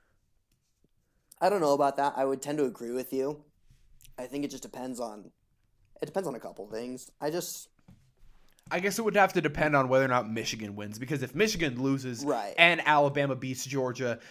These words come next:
Speaker 2: then Alabama could go to one, Georgia could go to two probably, and then if in Cincinnati wins, then maybe put Cincinnati at three, and I don't, and then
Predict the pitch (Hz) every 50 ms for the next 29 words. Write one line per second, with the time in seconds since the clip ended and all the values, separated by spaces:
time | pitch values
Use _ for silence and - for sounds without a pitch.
0 | - - 120 127 143 156 160 147 - - 123 131 127 123 123 151 180 202 190 180
1 | 165 170 147 147 151 147 143 135 123 127 123 120 120 123 123 120 117 - - -
2 | _ - 123 - 156 165 180 180 170 170 175 - 170 170 - 143 139 139 135 131
3 | 131 131 - 139 131 - - - - 156 143 139 151 147 147 160 147 139 143 139
4 | 143 131 135 139 139 135 139 135 139 - - - - - 123 127 131 123 123 123
5 | 123 147 143 139 - 156 147 147 143 - 131 131 127 131 127 127 127 127 123 123
6 | 123 120 120 123 120 117 117 113 117 117 113 113 139 113 - - 131 120 - 135
7 | 113 113 113 117 117 117 113 107 - - - - - - 117 110 113 113 113 120
8 | 120 120 120 120 120 117 110 104 95 90 82 92 110 113 110 110 107 - - 117
9 | 131 123 120 117 110 107 98 98 92